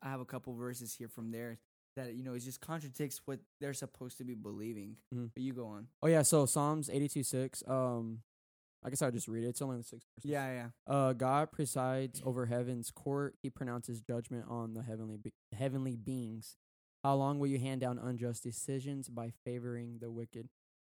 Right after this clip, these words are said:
Speaker 2: Give justice to the poor and the orphan.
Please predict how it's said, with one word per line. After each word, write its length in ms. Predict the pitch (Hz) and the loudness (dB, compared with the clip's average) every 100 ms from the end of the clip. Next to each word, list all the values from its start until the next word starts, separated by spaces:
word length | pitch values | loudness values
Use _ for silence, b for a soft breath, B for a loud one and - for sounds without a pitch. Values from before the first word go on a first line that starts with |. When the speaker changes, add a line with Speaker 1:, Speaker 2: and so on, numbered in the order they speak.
| _ - | _ -6
Speaker 2:
Give 460 | 123 139 160 165 156 127 | 2 4 6 4 -2 -2
justice 540 | 131 143 143 180 170 | 2 2 0 -4 -4
to 100 | - | -2
the 100 | 160 | -2
poor 480 | 151 139 131 135 135 - | -2 0 2 2 -2 -6
and 240 | 127 131 131 | -6 -4 -4
the 60 | |
orphan. 560 | - 120 120 - 120 120 | -4 -4 -4 -4 -4 -6